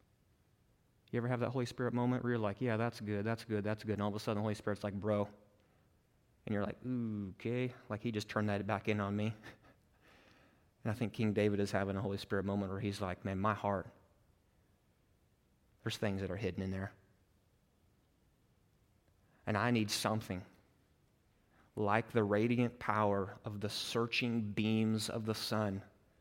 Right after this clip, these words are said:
that exposes everything and leaves nothing hidden. It penetrates darkness. I need something to penetrate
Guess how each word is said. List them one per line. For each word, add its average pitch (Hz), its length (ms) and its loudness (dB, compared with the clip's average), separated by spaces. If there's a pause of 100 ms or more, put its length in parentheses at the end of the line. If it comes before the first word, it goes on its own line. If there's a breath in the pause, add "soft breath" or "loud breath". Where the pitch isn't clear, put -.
(340 soft breath)
that 107 160 0
exposes 113 680 2
everything 107 600 2 (720 soft breath)
and 107 220 4
leaves 113 480 2
nothing 110 420 2
hidden. 101 460 0
It - 260 -6
penetrates 120 880 0 (360)
darkness. 104 640 0
I 113 260 0
need 110 280 2
something 101 640 -2
to - 160 -4
penetrate 101 920 -4